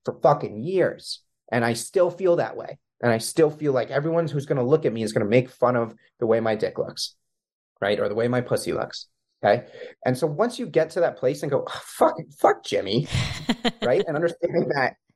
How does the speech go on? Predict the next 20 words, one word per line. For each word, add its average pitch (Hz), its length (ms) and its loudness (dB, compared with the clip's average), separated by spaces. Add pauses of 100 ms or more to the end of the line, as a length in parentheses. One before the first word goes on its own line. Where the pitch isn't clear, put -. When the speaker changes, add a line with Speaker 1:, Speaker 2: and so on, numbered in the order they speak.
(120)
Speaker 1:
you 160 60 0
know 170 40 8
what, 170 320 0
dicks 165 300 4
look 175 260 0
all 185 160 4
different 151 400 -2
and 139 140 0
it's 127 160 -4
not 156 200 2
about 139 440 -2
just 156 340 0
that 135 320 0
and 123 100 -6
how 135 140 -2
you 143 140 0
can 135 180 0
please 147 420 0
a - 100 -2
partner, 151 600 2